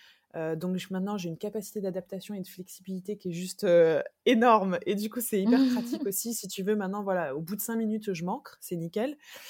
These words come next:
Speaker 1: Mais je garde toujours, en fait, des habitudes qui font que, euh, peu importe où je suis, peu importe les circonstances, peu importe le chaos, je prendrai toujours soin de moi et je trouverai toujours une bulle de paix. Donc, pour moi, déjà, il y a des choses qui sont super importantes, c'est que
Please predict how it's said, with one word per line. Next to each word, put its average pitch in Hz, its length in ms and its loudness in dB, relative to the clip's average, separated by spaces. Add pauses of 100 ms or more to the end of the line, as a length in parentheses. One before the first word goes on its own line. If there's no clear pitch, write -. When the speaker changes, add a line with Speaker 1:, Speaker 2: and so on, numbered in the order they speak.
(320)
Speaker 1:
Mais 233 380 4
je 196 180 -2
garde 214 380 2
toujours, 240 360 -8
en 208 80 -8
fait, 220 140 -6
des 180 220 -8
habitudes 214 520 -6 (360)
qui 196 180 -10
font 220 320 -8
que, 202 320 -4 (800)
euh, 165 560 -6 (160)
peu 247 140 -4
importe 233 420 -6
où 208 80 -4
je 185 100 -6
suis, 214 320 -8
peu 196 140 -10
importe 190 420 -8
les 170 60 -10
circonstances, 196 720 -12
peu 185 80 -12
importe 180 320 -10
le 170 80 -8 (100)
chaos, 208 400 -2 (440)
je 175 140 -6
prendrai 185 400 -6
toujours 202 340 -10
soin 196 180 -10
de 190 60 -4
moi 202 260 -4
et 202 80 -4
je 165 120 -6
trouverai 170 340 -10
toujours 202 340 -6
une 185 140 -4
bulle 185 220 -4
de 165 100 -4
paix. - 260 -10 (580)
Donc, 180 460 -6
pour 190 140 -6
moi, 233 160 0
déjà, 208 200 -4
il 202 40 0
y 185 40 0
a 170 40 0
des 165 100 -8
choses 214 240 -8
qui - 100 -20
sont 165 200 -12
super 196 340 -10
importantes, 196 420 -10
c'est 180 140 -10
que 175 120 -10